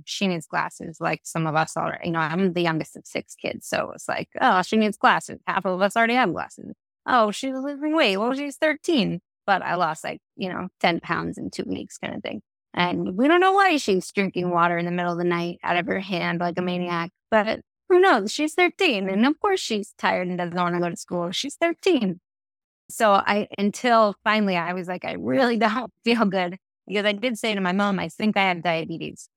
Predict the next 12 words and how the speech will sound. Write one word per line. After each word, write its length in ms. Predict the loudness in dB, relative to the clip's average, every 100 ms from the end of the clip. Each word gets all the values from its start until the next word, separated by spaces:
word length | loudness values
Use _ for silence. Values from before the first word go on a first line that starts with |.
| -10
I 120 | -10
saw 340 | -6 -2 0 0
it 120 | -4
on 120 | -6
the 80 | -6
poster 440 | -4 -4 -4 -4 -4
at 160 | -4
school. 440 | -8 -4 -2 -2 -8 _ _ _ _ _ _
People, 580 | -2 2 2 0 -6 -10
like, 220 | -2 -2 -2
not 260 | -2 -2 -4
making 300 | -6 -6